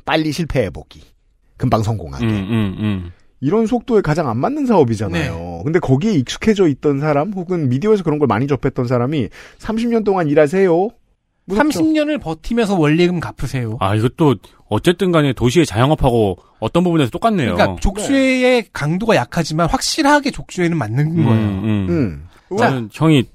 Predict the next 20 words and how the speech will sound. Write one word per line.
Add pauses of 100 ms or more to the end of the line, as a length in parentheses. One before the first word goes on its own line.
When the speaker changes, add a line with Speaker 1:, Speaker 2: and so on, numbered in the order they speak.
(160)
Speaker 2:
원고
쓸
때 (180)
그 (720)
발음을
많이
썼으면
좋겠어. (300)
Speaker 3:
하지
마.
Speaker 1:
<laughs>
그
사장
놀이
하다
보면
그런
생각
하거든요.
정말,